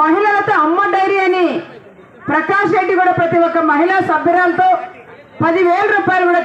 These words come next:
తీసుకున్నారు. దాదాపు పది కోట్ల రూపాయలు గవర్నమెంట్ వస్తే గిన తీసుకొని అదే డబ్బులతో రియల్ ఎస్టేట్ చేసి భూములు కూడా కొన్నారనే విషయం మనం ఇక్కడంతా కూడా మాట్లాడింది కూడా జరిగింది. కనీసం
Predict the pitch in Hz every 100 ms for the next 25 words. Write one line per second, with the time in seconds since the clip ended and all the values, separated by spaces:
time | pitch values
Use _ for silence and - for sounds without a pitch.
0 | 339 339 349 339 359 359 392 - - -
1 | - - - - 302 370 415 403 403 330
2 | 330 359 339 370 403 392 359 359 370 349
3 | 311 320 349 370 339 339 339 339 339 330
4 | 330 330 - 370 339 392 349 - - -
5 | - - 320 403 440 403 370 370 359 349
6 | 339 381 392 349 359 349 349 349 339 392
7 | 349 339 - - 202 302 415 440 427 415
8 | 392 349 339 339 359 339 339 330 349 311
9 | 339 - - - 254 311 302 - 294 302
10 | 320 320 320 302 294 302 302 294 294 294
11 | 254 277 262 247 214 - - - - -
12 | - 359 403 440 -